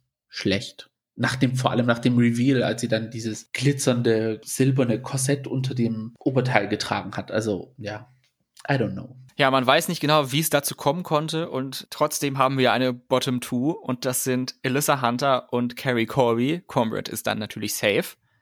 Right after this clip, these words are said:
Speaker 1: Mhm.
Speaker 2: Aber bevor wir dazu kommen, natürlich noch Congratulations an die Gewinnerin. Und die heißt in dieser Folge erneut, muss man sagen, Angeria.
Speaker 1: Wuhu.
Speaker 2: Herzlichen Glückwunsch.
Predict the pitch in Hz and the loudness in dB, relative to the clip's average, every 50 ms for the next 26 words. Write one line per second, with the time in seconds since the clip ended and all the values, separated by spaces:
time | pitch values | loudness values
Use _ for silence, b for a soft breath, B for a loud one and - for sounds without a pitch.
0 | _ _ _ - 135 135 131 120 113 117 123 - - - - _ _ - 135 147 | _ _ _ -8 -6 -4 -4 -4 -4 -4 -6 -8 -10 -18 -20 _ _ 0 2 2
1 | 165 151 160 151 - 185 165 165 147 147 151 - - - - 165 165 180 180 185 | 4 4 2 2 2 2 2 4 4 4 2 2 -2 0 0 0 0 0 -2 -6
2 | 214 233 - _ _ - 139 127 - - 147 143 139 - 135 135 127 - _ _ | -6 -8 -10 _ _ -6 -6 -4 -2 0 -2 -2 0 0 -2 -4 -4 -6 _ _
3 | _ - - 165 139 139 127 131 127 120 - 131 127 127 120 117 - 143 127 - | _ -2 0 0 2 2 2 2 2 2 0 -2 0 0 0 0 -2 -4 -4 -2
4 | - 120 123 127 127 123 117 - 135 117 - 185 208 175 123 95 92 98 143 190 | -2 0 0 0 -2 -4 -4 -6 -6 0 0 2 2 2 0 0 -2 -2 -4 -4
5 | - _ - 127 131 156 170 - - - - 127 143 139 - - 101 104 110 - | -8 _ -6 -4 -4 -4 -6 -8 -10 -10 -8 -8 -8 -8 -8 -8 -8 -6 -6 -8
6 | 117 117 131 147 196 208 170 143 - 117 98 95 98 104 107 107 151 - _ - | -8 -6 -4 -2 0 0 0 0 0 -2 -2 -2 0 0 0 0 0 0 _ -2
7 | 123 123 120 120 107 107 107 107 - - _ - 127 120 - 131 120 120 120 113 | 0 2 2 4 4 4 4 4 2 -4 _ -12 -10 -4 -4 -2 0 2 2 2
8 | 117 120 160 175 185 226 _ _ - - 170 202 196 202 262 320 381 - 143 117 | 2 2 0 -6 -10 -10 _ _ 0 2 2 2 2 2 2 2 2 4 4 2
9 | 98 80 65 57 - _ - - 196 302 392 415 - - 392 370 349 269 - - | 2 0 -2 -6 -10 _ -10 -4 -2 0 2 4 4 4 4 4 4 4 2 0
10 | 135 - 131 135 135 135 139 170 220 370 - - - | -2 -2 0 2 2 4 4 2 0 0 -4 -8 -8